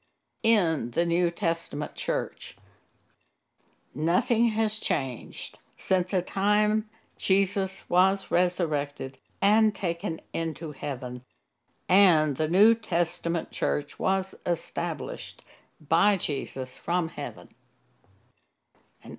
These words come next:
actually, the New Testament church began with the resurrection of Jesus into heaven.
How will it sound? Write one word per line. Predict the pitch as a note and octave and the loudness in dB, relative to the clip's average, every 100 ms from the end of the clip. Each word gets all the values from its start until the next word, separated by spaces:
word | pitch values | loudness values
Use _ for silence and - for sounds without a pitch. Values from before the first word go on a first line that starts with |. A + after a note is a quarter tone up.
| - | -2
actually, | G3+ C4 - - C3+ D3 | 0 2 0 -2 0 0
the | C#3+ | -2
New | C#3+ F#3 | 0 0
Testament | F3 A3+ F#3+ - E3 E3 | 2 0 0 -2 -6 -6
church | - G#3+ F#3+ - - - _ _ _ _ _ D3+ | -4 0 0 -2 -10 -18 _ _ _ _ _ -2
began | E3 E3+ F#3 A3 F#3 C#3 - - _ _ _ _ _ _ - | -2 2 2 2 0 -6 -14 -20 _ _ _ _ _ _ 6
with | G3+ A#3 - | 8 8 6
the | D#3+ | -2
resurrection | D3 D3 - D3 C#3+ C#3+ D3+ C#3+ | 0 0 -2 -2 -2 -4 -6 -4
of | C3 | -4
Jesus | - F3 D3+ D#3 - | -2 -2 -2 -6 -6
into | D3 C3+ C#3+ | -8 -8 -8
heaven. | - C#3+ - - | -6 -6 -6 -16